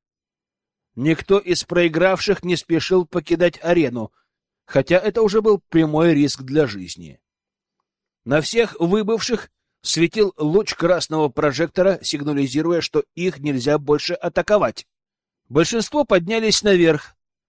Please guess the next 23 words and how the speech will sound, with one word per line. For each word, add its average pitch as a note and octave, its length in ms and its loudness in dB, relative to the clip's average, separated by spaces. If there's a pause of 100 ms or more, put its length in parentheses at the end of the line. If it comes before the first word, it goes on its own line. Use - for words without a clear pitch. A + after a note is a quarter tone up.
(380)
и C#3 120 -4
сейчас F3 460 0
поле F#3+ 320 4
боя F#3 300 2
было E3+ 300 2
практически D3 640 -4
взято B2+ 380 -2
в A2 200 -10
алое B2 400 2
кольцо. A2+ 680 -6 (800)
«Слабачка», — B2+ 1040 -8 (400)
услышал F#3 480 -2
я F#3+ 140 0
голос F3+ 340 -4
надменного F#3 840 -4
длинноволосого D3 960 -4
ублюдка. A#2 640 -8 (1400)
Он C#3+ 200 -6
явно E3+ 420 0
обращался D#3 760 -6
к - 80 -18
всхлипывающей D3+ 920 -4
фехтовальщице. B2 1000 -6